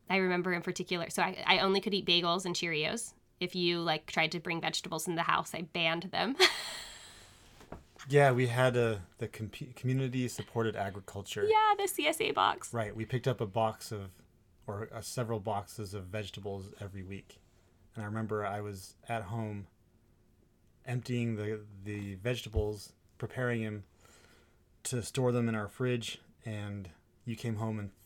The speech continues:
Speaker 2: and said, basically, "We have to throw these all away. Only bananas and Cheerios."
Speaker 1: <laughs> I felt like everything was rotting. This is just a weird pregnancy quirk, but I,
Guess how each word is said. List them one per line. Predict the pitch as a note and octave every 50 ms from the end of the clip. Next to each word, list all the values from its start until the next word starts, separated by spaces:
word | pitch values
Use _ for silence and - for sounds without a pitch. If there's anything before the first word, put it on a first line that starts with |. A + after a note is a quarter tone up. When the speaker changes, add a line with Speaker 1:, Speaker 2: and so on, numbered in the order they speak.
| - _ _ -
Speaker 2:
and | A#2 G2+ F#2
said, | - A2 G#2 F#2 F2+
basically, | - G#2+ G#2 - - - - G#2+ G#2 G2 G2 - - - _ _ _ _ -
"We | B2
have | A#2 -
to | A#2+
throw | A2 - A#2 G#2+
these | A2 G#2 G2
all | G2+ G2+ G2+
away. | G2+ G2+ G2+ G2+ G2 - _ _ _ _ _ _ _ _ -
Only | - A#2+ A#2 A#2 A2+
bananas | G#2 A2 G#2+ G#2 G#2 G2+ G2+ G2 F#2+ G#2+
and | G#2+ G2
Cheerios." | F#2+ - A2 G#2 G2+ G2+ - A2+ A2 - - - - - - - - - - - - - - - -
Speaker 1:
<laughs> | - - - _ _ - - - - - - - - -
I | E4+ D4+ D#4
felt | - - B3 B3 A#3
like | A3 A#3+ B3+ A#3+ -
everything | B3 G#3 - G3+ G3 G#3+ - G#3+ G3+
was | F#3+ F#3+ E3+
rotting. | F3 E3+ D#3+ D#3 D#3 C3+ D#3+ D#3+
This | F#3+ G#3 A#3
is | G#3
just | A#3+ A#3+ -
a | C#4 C4+
weird | F#3+ F#3 F3+ F3+
pregnancy | - F3+ E3 E3+ - - -
quirk, | E3 - E3+ D#3 D#3 -
but | F#3 -
I, | - F3+ F3+ F3+ F3+